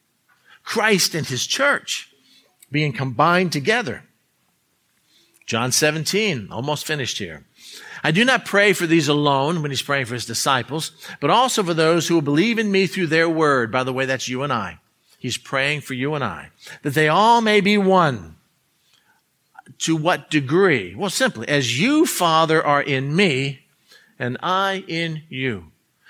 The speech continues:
I'm praying for believers in Christ will understand this union, so much so that they'll understand that this union with each other, because Christ is the head, is just like the union that takes place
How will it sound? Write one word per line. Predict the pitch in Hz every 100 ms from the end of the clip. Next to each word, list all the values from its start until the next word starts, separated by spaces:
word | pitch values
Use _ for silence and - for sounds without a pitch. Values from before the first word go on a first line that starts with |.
| -
I'm | 135 139
praying | - 185 220 254
for | 214
believers | 180 160 165 226 190 160
in | 151
Christ | - 151 156 -
will | 139
understand | 196 185 - 190
this | 175 127
union, | 143 175 208 127 101 110 - - -
so | - - 185
much | 202 269 -
so | - 180
that | 165 160 -
they'll | 165 170
understand | 226 220 175 - 214 214
that | 175
this | 165 131
union | 147 220 294 247 196
with | 175
each | 160 160 -
other, | 247 202
because | 180 160 151
Christ | - - 208 233 226 -
is | 160
the | 147
head, | 131 214 196 160 - -
is | 160 120
just | - 202 233
like | - 226
the | 185
union | 151 156 269 269 214
that | 170
takes | - 170 -
place | 170 170 165